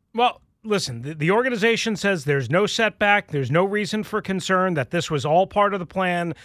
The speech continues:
that Chase Young did not attend the Von Miller Pizza Party, Rush, Pass Rush Academy, uh, all that. They've had everyone screaming that would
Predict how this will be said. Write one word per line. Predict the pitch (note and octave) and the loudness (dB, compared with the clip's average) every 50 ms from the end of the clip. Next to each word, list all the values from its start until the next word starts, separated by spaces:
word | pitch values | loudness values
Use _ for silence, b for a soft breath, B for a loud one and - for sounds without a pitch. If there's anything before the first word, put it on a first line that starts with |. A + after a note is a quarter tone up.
| B B B B B | B B B B B
that | A#2+ B2 C3+ C#3 C#3 C#3 C3+ C3 - _ _ _ _ _ - | -2 0 2 4 4 4 2 0 -6 _ _ _ _ _ -6
Chase | - F3 F3 F3 - - | 0 2 2 2 2 4
Young | F#3 F3+ F#3 F#3 | 2 4 4 2
did | E3+ F3+ D#3+ | 0 0 2
not | E3 E3 F3 F3 | 2 2 2 0
attend | E3+ D#3+ - - F3 F3 F3 F3 F3 F3 D#3+ | -2 -6 -6 -4 -2 -2 -2 -2 -2 0 0
the | D3 C3 A#2 - _ _ | -2 -2 -2 -8 _ _
Von | D3 D3+ D#3 D#3+ E3 | 2 4 4 4 4
Miller | E3 E3+ E3+ E3+ D#3+ | 2 0 2 0 -2
Pizza | - - F3+ D3+ - D3+ | -2 -2 -6 -4 -6 -8
Party, | - - E3+ D#3+ E3 E3+ E3+ E3 D#3+ E3 | -2 2 2 2 2 0 -2 -2 -4 -6
Rush, | D#3 C#3+ D#3 D#3+ D#3 - - _ | -2 0 0 0 0 -2 -8 _
Pass | - E3 D#3 C#3 - | -6 -4 -4 -4 -2
Rush | E3 D#3+ D3 - | -2 -2 -4 -4
Academy, | - - - E3 D#3 D3+ D3+ D#3 E3 E3 D#3+ D3 b b b b b b b | -6 -4 -2 -2 0 0 0 0 0 0 0 -4 b b b b b b b
uh, | - C#3+ C3+ C#3 - - | -6 -4 -4 -4 0 0
all | F#3+ F#3+ G3 G3 | 2 4 4 6
that. | F3 F3+ E3+ F3 E3+ C3 A#2+ | 6 6 6 6 4 2 2
They've | C#3+ C#3+ D3 B2+ | 0 0 2 2
had | C3+ C3+ C3 B2 - - _ | 2 0 0 0 -4 -4 _
everyone | F#3+ G3 F3 G3+ G#3+ G#3+ G#3 G#3 G#3 F#3+ | -2 0 2 2 2 2 2 0 0 -2
screaming | - - - F3+ F#3+ F#3+ F#3+ F#3+ F#3 F#3 F3+ D#3+ B B B B B B B | -4 -4 0 0 0 2 2 2 0 0 0 -2 B B B B B B B
that | - C3+ A#2 D3+ D3+ D3+ D3+ - C#3+ | -14 -4 0 2 2 2 2 0 -2
would | C#3+ D3+ D3 B2+ A#2+ B2 | -2 -2 -2 -2 -4 -14